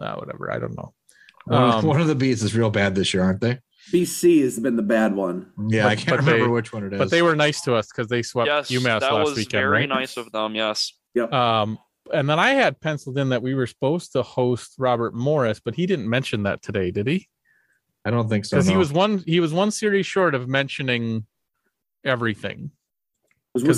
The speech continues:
Speaker 3: Wisconsin
Speaker 1: can
Speaker 3: is next season, right? Not, not, it's the season after.
Speaker 1: Yeah, we're hosting
Speaker 3: Is their
Speaker 1: Wisconsin
Speaker 3: return.
Speaker 1: twenty-three twenty-four.
Speaker 3: Right.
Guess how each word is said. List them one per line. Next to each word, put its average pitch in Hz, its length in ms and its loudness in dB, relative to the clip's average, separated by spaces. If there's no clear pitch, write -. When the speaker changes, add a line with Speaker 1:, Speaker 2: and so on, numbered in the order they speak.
Speaker 3:
Wisconsin 208 260 6
Speaker 1:
can - 20 4
Speaker 3:
is - 140 -2
next 170 400 2
season, 107 360 -4
right? 113 340 2
Not, 139 200 2
not, - 300 2
it's 117 200 0
the 131 120 0
season 139 340 2
after. 123 480 0
Speaker 1:
Yeah, 131 140 2
we're 135 160 0
hosting 160 380 0
Speaker 3:
Is 127 120 0
their 143 160 4
Speaker 1:
Wisconsin 131 260 4
Speaker 3:
return. 104 140 -4
Speaker 1:
twenty-three 139 520 0
twenty-four. 113 840 -2
Speaker 3:
Right. 110 340 0